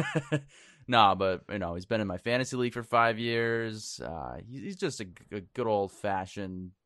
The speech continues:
badass Pistol Pete on the beat. So, uh, yeah, but yeah, he's gonna join us today for Mainstream Boy talking about Borat. Just because I remember in conversation back in the day, he was like, "Yeah, Borat's my favorite movie."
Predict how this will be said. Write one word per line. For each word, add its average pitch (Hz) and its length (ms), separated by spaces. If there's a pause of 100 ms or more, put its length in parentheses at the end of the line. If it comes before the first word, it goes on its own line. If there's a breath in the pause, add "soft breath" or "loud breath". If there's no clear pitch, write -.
badass 92 840
Pistol 95 340
Pete 95 240
on 87 140
the 80 80 (100)
beat. 87 360 (100)
So, 85 460
uh, 85 260 (400)
yeah, 113 280 (100)
but 101 160
yeah, 104 160
he's 110 160
gonna 117 140
join 107 180
us 107 100
today 110 160
for 104 140
Mainstream 107 400
Boy 113 160
talking 123 320
about 127 240
Borat. 113 500
Just - 220
because 170 240
I 151 80
remember 139 400
in 110 80
conversation 127 720
back 107 260
in 117 60
the 110 100
day, 101 320
he 98 160
was 92 220
like, 95 240
"Yeah, 143 140
Borat's 131 360
my 117 140
favorite 110 380
movie." 92 480